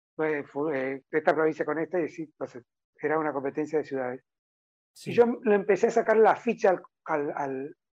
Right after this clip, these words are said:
Speaker 1: a la competencia y al segmento. Entonces empecé a, empezaban a ganar mis ciudades y yo empecé a competir yo contra mí mismo. Entonces era,
Speaker 2: Claro.
Speaker 1: mis ciudades ganaban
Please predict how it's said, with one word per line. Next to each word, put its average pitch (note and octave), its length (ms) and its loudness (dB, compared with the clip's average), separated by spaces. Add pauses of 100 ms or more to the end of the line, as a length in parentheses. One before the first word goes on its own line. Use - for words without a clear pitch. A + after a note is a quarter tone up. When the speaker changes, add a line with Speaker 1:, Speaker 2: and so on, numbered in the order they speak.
(120)
Speaker 1:
a D#3 140 -6
la D3 340 -4
competencia D#3 600 0
y C#3 80 -2
al C3 200 -4
segmento. F#3+ 840 0 (1300)
Entonces G#3+ 340 0 (180)
empecé G#3 480 4
a, A#3+ 120 6
empezaban G#3 540 2
a A#3 40 4
ganar G3+ 320 2
mis G3 200 -6
ciudades A3+ 600 2 (100)
y F#3+ 100 -12
yo G#3 220 -6 (240)
empecé F#3+ 260 -2
a G#3+ 40 -2
competir G3+ 560 -4
yo G3 200 -6
contra F#3 280 -4
mí F#3 140 -4
mismo. D3+ 400 -6
Entonces D3 280 -6
era, D#3 220 0 (160)
Speaker 2:
Claro. D3 220 -4
Speaker 1:
mis A#2+ 80 -4
ciudades G#3 380 8
ganaban A3+ 600 4